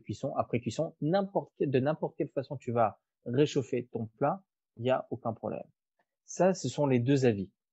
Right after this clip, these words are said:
Le Sefer Hayerim et le Rahavaya.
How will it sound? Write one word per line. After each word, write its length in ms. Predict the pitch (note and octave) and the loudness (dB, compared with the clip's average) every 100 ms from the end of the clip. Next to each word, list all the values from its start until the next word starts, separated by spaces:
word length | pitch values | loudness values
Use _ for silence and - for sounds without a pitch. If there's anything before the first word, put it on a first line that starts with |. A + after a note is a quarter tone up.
| _ _ _ _ | _ _ _ _
Le 140 | G#2+ G2+ | -4 -2
Sefer 420 | - A2+ C#3+ C3 | 0 2 4 4
Hayerim 720 | B2+ A#2+ B2+ B2 B2 E3+ G#3 B3 _ _ _ _ - | 4 4 4 4 4 4 2 -2 _ _ _ _ -2
et 240 | D#3+ - | 0 0
le 180 | A#2+ A#2 | 2 4
Rahavaya. 600 | A#2 B2 A#2+ A2 G2+ | 6 6 6 6 2